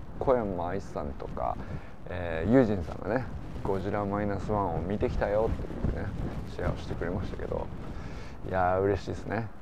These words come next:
<laughs> まだ何をシェアしたわけじゃないんだけど、見た人がいるということがね、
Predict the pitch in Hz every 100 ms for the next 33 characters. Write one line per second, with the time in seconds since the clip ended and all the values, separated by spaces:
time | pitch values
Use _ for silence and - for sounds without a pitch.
0 | - - - 539 440 - - - - -
1 | - - - - - - 180 139 135 123
2 | 147 147 120 113 120 123 104 117 110 104
3 | 104 104 95 85 85 82 - - - -
4 | - - - - - - - 131 156 143
5 | 110 92 107 98 95 107 113 104 90 87
6 | 101 92 82 -